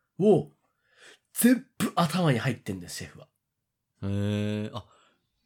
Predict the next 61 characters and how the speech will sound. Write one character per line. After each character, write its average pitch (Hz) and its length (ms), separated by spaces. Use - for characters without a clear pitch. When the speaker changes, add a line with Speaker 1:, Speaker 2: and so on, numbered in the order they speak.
Speaker 2:
そ - 80
れ 262 40
っ - 20
て 160 60
席 - 280
っ - 40
て - 80
何 101 180
席 120 200
ぐ 120 60
ら 87 80
い - 20
あ 76 40
る - 60
の？ - 100
Speaker 1:
え 185 80
ー、 262 480
十 208 240
六 202 160
と - 120
か。 - 160
Speaker 2:
お、 160 60
お、 156 460
え、 123 160
十 151 280
六 185 280
を 98 120
同 98 200
時 87 140
に？ 131 280
Speaker 1:
そ 156 200
う、 117 100
十 226 280
六 233 280
に 160 180
ど 160 120
の 214 140
卓 247 260
に 135 400
何 165 320
が 190 100
出 175 140
て 170 100
る 135 80
か 135 160
全 185 220
部 185 80
頭 165 240
に 117 60
入 110 140
っ - 20
て - 200
た 78 140
ね。 76 180
Speaker 2:
え、 - 80
す - 300
ご 233 180
い 110 80
ね、 78 220
そ - 160
れ。 78 180